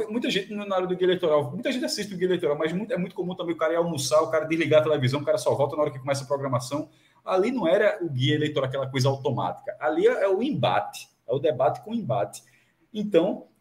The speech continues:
para Anderson Ferreira, para a parte do eleitoral dele, ele poderia ter se apresentado, nem que fosse por, é conhecido na capital, mas poderia ter sido pro, se apresentar pro interior de repente. Miguel fez o contrário, ele fez uma apresentação para a capital. É,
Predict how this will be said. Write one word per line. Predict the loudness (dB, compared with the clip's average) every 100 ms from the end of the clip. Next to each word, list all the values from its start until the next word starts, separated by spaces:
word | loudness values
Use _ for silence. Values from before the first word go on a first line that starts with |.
| _ -2
para | 0 2
Anderson | 2 2 0 -2
Ferreira, | -2 0 2 2 2
para | 2 0
a |
parte | 0 -2 -2
do | -2
eleitoral | -2 2 2 4
dele, | 2
ele | 0
poderia | 0 0
ter | 0
se | 0
apresentado, | 0 0 2 2
nem | 2
que | 0
fosse | 4 4 4
por, | -6 -4
é | -2
conhecido | 0 -2 -2
na | 0
capital, | 2 0
mas | -2
poderia | -4 -4 -4
ter |
sido | -8 -8
pro, | -8 -6
se | -2
apresentar | 2 2 2 0
pro | 2
interior | 4 4
de | 4
repente. | 4 2 -2 -4 -10 -12
Miguel | 4 4 6
fez | 2
o |
contrário, | 0 2 2 2
ele | 2
fez | 0
uma | 0
apresentação | 0 2 2 0 -4 -6 0
para | 0 2
a |
capital. | -4 -2 2 2 2 -6 _ _ _ _ _ 2
É, | 4 6 6 6 4